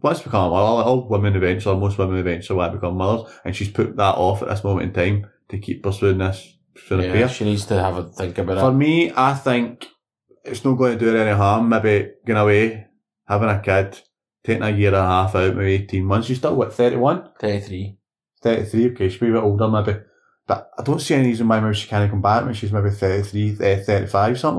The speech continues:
Speaker 1: like that.
Speaker 2: Hmm.
Speaker 1: Even, she maybe doesn't come back to that level, but she can still go and do it again.
Speaker 2: She needs to have a serious thing. That's two losses,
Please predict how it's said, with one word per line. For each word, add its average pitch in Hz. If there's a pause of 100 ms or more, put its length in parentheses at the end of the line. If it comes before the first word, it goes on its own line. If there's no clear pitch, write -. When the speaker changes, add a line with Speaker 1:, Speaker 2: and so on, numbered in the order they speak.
Speaker 1:
like 156
that. - (100)
Speaker 2:
Hmm. 110 (300)
Speaker 1:
Even, 139
she -
maybe 190
doesn't 151
come 127
back 123
to 131
that 117
level, 131
but 156
she -
can 165
still 180
go 170
and 143
do 117
it 139
again. 156 (120)
Speaker 2:
She -
needs 117
to 139
have 127
a 113
serious 101
thing. 95
That's 120
two 104
losses, 95